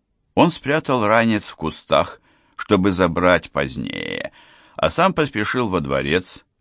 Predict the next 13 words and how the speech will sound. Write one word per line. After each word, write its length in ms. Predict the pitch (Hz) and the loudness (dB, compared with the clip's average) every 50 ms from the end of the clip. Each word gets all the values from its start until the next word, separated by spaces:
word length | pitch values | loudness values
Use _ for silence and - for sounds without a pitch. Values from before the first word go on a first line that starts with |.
| - | -10
где 240 | 87 90 104 117 113 | -6 0 0 2 2
записывали 840 | 95 101 90 - - 95 95 - - 98 95 95 98 95 92 98 95 | 2 0 -2 0 0 -2 0 0 0 -2 0 0 2 2 2 2 2
в 120 | 85 85 | 0 -2
бригаду. 680 | 78 82 95 92 76 64 50 50 50 50 50 50 50 _ _ _ _ _ _ _ _ _ _ _ _ _ _ _ _ _ | -2 0 0 0 0 0 -2 -2 -2 -2 -6 -12 -14 _ _ _ _ _ _ _ _ _ _ _ _ _ _ _ _ _
На 140 | - 82 82 | 0 0 0
всякий 340 | - - 165 185 185 185 170 | 2 2 0 0 2 0 -2
случай 440 | - - - 170 175 - - 151 123 | -2 -2 -2 -2 -2 0 0 0 2
мальчик 460 | 98 110 139 147 135 143 - 135 - | 2 4 2 2 0 0 -4 -4 -4
спрятал 520 | - - - 82 104 113 113 - 90 95 | -6 -8 -2 0 0 0 2 2 2 2
на 160 | 92 90 90 | 4 2 0
груди 560 | 87 78 80 80 80 76 78 85 95 101 90 - - - _ _ _ _ _ _ - | 0 -2 -2 -4 -4 -2 0 0 0 0 0 -4 -10 -20 _ _ _ _ _ _ -8
счастливый 680 | - - 98 95 90 - 80 87 95 95 92 98 95 | -4 -2 0 0 0 0 0 2 2 4 4 2 2
талисман, 800 | 90 - 95 90 87 87 85 - - 65 50 50 50 - - | 2 2 2 2 2 2 0 -2 -4 -4 -4 -4 -4 -6 -10